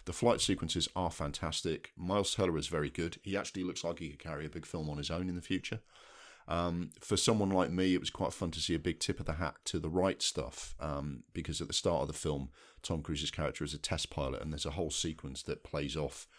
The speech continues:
um, that movie, The Right Stuff, which is about, um, the early test pilots and the start of the space program. So that was a lot of fun.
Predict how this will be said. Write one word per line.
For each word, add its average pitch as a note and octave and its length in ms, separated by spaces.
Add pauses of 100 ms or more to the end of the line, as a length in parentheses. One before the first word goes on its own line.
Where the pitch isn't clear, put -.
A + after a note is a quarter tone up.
(360)
um, D2 200
that E2 180
movie, D2+ 280
The C#2 100
Right D2 240
Stuff, - 260
which - 160
is - 80
about, D2+ 300 (200)
um, C#2+ 200
the D2+ 160
early D#2 200
test - 280
pilots D2 400
and D2+ 80
the C#2+ 40
start D#2 260
of - 40
the C#2+ 60
space D#2 320
program. C#2 400
So - 100
that F2 160
was - 100
a D2 60
lot C2 160
of - 60
fun. D2+ 200